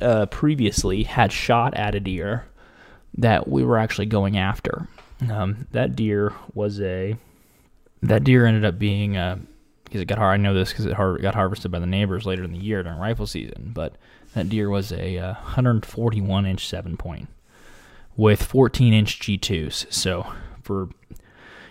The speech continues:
you know, the bow hunters that listen to the podcast, you know how long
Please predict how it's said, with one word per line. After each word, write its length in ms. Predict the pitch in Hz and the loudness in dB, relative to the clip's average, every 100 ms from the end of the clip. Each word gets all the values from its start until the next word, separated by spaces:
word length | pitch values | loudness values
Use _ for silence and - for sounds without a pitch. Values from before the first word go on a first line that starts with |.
| - | -2
you 100 | 104 | 2
know, 60 | |
the 80 | 104 | 2
bow 200 | 98 104 | 6 6
hunters 400 | 110 104 95 - - | 6 4 4 0 -4
that 120 | 90 | 0
listen 260 | 104 - | 0 2
to 60 | 98 | 0
the 100 | 95 | 0
podcast, 560 | 98 92 - 92 92 98 | 0 -2 -2 -4 -4 0
you 140 | 101 | 2
know 520 | 101 107 107 101 104 - _ _ - | 4 4 6 4 2 -4 _ _ -10
how 320 | - 101 95 | -4 0 0
long 680 | 92 92 92 92 90 90 - | 0 -2 0 0 -2 -4 -6